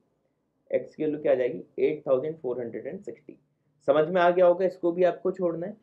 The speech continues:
इतनी calculation आप नहीं करोगे exam में, है ना। तो ये चीज़ ध्यान रखना exam में किस type के question करने हैं, किस type के question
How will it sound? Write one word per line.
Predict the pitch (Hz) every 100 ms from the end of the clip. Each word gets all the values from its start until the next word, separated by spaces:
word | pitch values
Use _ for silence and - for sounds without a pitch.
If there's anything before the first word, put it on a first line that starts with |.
| -
इतनी | - 170
calculation | 165 147 151 156 156 160
आप | 160 165
नहीं | 156
करोगे | 165 165 160
exam | 160 160 160 156
में, | 175 _ _ _ _ -
है |
ना। | 143
तो | 139
ये | 147 170
चीज़ | 208 196
ध्यान | 165
रखना | 156 180
exam | 190 160 147 160
में | 175
किस | 156
type | - 147
के | -
question | - 156 175
करने | 170 135 120
हैं, | 135 220
किस | 156 151 -
type | - -
के |
question | - 117 - 214